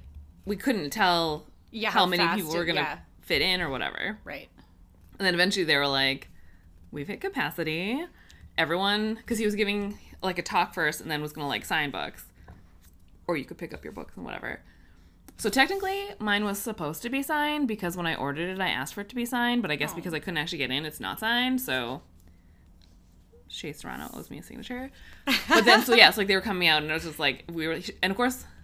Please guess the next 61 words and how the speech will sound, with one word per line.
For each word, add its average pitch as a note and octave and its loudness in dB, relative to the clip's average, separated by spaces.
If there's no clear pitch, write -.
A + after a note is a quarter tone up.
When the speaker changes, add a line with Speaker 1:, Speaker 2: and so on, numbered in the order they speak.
Speaker 1:
love D3 0
Jessica, F3+ -2
she F#3+ -2
was E3+ -2
like, E3 0
"I E3 0
will, G#3+ 0
we G#3 -4
can A3+ 0
stand G#3+ 6
here A3 0
and D3+ 0
wait, E3+ 0
it's E3+ -10
cool." G#3 -2
I'm C3+ -4
like, C#3 -8
"No, D#3 -4
like, F2 -10
we're F3 -12
not D#3+ -8
gonna A3+ -8
Speaker 2:
Yeah. F#3 -6
Speaker 1:
stand G#2 -2
here - -2
and E2+ -6
wait F2+ -6
for - -12
whatever." - -10
So B3 0
yeah, F#3 8
so, F3 -2
like, C#3+ -2
then F3 0
the E3+ 0
guy D#3+ 6
was, D#3 -2
like, D3 -6
pulling D#3 -6
people D#3+ -6
out, B2 -4
so, - -8
like, D3 -6
if D3+ -16
you'd D3 -6
ordered C#3 -6
books, C3+ -8
like, D3+ -12
he D#3+ -6
was C#3+ -4
just - -8
going C3 -8
and, C3 -10
like, C3+ -8
getting C3 -4
them C3 -8
and C3+ -8
this C3 -10
and C3 -6
Speaker 2:
Mm-hmm. A#2+ -4
Speaker 1:
that. B2+ -4